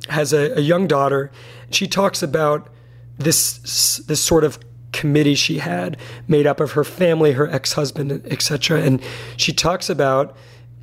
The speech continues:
the difference between asking for their permission versus asking for their support, and how if you, if you only looked for s-, you know, permission from the committee, you might never get it. She looked for support, and that enabled her to,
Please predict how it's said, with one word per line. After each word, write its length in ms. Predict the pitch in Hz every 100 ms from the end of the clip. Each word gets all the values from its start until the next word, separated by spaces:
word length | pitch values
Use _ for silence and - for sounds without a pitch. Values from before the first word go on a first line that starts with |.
| -
the 160 | 170 147
difference 440 | 127 170 185 160
between 360 | 165 - 165 151
asking 400 | 147 143 160 147
for 140 | -
their 140 | 139
permission 640 | 131 - 147 147 143 156 139
versus 340 | 135 131 143 -
asking 400 | 208 147 - 156
for 140 | 151 160
their 160 | 165
support, 720 | 165 - - - - 262 294 - - - - -
and 120 | 135
how 340 | 156 165 151 - - - - -
if 200 | 175 -
you, 160 | 170 131 - - -
if 160 | 156 156
you 500 | 185 156 139 - -
only 360 | - 233 233 240
looked 260 | 208 202 -
for 160 | 175
s-, 420 | 151 - - - -
you 120 | 165
know, 80 | 143
permission 540 | - 175 170 - 165
from 160 | - 147
the 60 |
committee, 300 | 139 165 156
you 80 | 147
might 160 | 139 143
never 220 | 135 135
get 200 | 127 175
it. 160 | 165 - - -
She 220 | - - 185
looked 180 | 160
for 100 | -
support, 560 | 156 - - - 156 143
and 140 | 151 139
that 160 | 143 -
enabled 500 | 143 143 147 143 -
her 160 | 147
to, 240 | 135 151